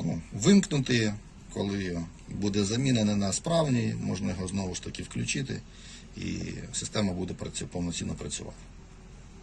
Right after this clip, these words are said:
Е, сьогодні ми завершили роботу з, е, встановлення обрад-, обладнання, і найближчими днями чекаємо на виїзд в поле.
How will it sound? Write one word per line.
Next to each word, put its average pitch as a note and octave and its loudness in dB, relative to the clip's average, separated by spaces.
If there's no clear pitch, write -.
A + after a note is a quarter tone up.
Е, A2+ 2
сьогодні F#3 2
ми D3 0
завершили B2+ 0
роботу A2 -2
з, F#2+ -12
е, F#2 -2
встановлення A2 -4
обрад-, F3+ -2
обладнання, E3+ -2
і E3 -2
найближчими C#3 -4
днями E3+ -4
чекаємо C3 -2
на A2 0
виїзд G#2+ -2
в - -18
поле. D#3+ -6